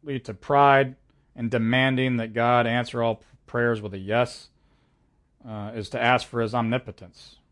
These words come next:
without having the benefit of his omnip-, omnipotence, uh, no-, or knowledge. You got the contemplative style,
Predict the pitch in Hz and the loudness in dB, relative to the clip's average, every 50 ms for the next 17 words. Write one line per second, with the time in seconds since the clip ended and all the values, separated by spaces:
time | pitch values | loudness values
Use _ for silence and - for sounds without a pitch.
0 | _ _ _ _ _ _ _ - 110 117 113 101 117 127 123 117 117 110 104 98 | _ _ _ _ _ _ _ -6 -2 0 0 2 2 2 2 2 0 -4 -4 0
1 | 123 123 127 123 - - 104 98 - - _ _ _ _ _ _ _ _ _ _ | 0 0 0 0 -4 -6 -12 -12 -12 -14 _ _ _ _ _ _ _ _ _ _
2 | _ _ _ _ - 110 107 110 101 107 104 104 107 110 110 - - - _ _ | _ _ _ _ -8 -6 -6 -6 -6 -6 -6 -4 -6 -6 -8 -10 -14 -20 _ _
3 | _ - 110 107 110 120 113 - 113 101 - 110 104 104 - - - - - _ | _ -16 -12 -10 -8 -8 -8 -10 -12 -16 -14 -14 -14 -14 -18 -20 -20 -20 -20 _
4 | _ - 113 104 101 101 101 107 - _ _ _ _ _ _ _ - 110 110 113 | _ -20 -20 -18 -16 -16 -18 -18 -20 _ _ _ _ _ _ _ -10 -8 -6 -6
5 | 113 - 117 107 101 98 107 113 113 107 95 87 87 - - - _ _ _ _ | -6 -8 -10 -10 -10 -8 -4 -4 -4 -4 -4 -8 -14 -20 -20 -20 _ _ _ _
6 | _ _ _ _ _ _ _ _ _ _ _ _ _ _ _ _ _ _ _ _ | _ _ _ _ _ _ _ _ _ _ _ _ _ _ _ _ _ _ _ _
7 | _ _ _ _ _ _ _ _ _ _ _ _ _ _ _ _ _ _ _ _ | _ _ _ _ _ _ _ _ _ _ _ _ _ _ _ _ _ _ _ _
8 | _ 139 151 143 143 120 - - 151 165 165 139 143 - - 180 175 170 131 110 | _ -2 -2 -2 -2 -10 -8 0 0 0 0 0 -4 -4 2 4 4 4 4 2
9 | 95 - _ _ _ _ _ _ _ _ _ _ _ _ _ - - - 131 110 | -4 -6 _ _ _ _ _ _ _ _ _ _ _ _ _ -20 -8 -4 -4 -2
10 | 101 95 85 80 85 | -2 -4 -6 -10 -16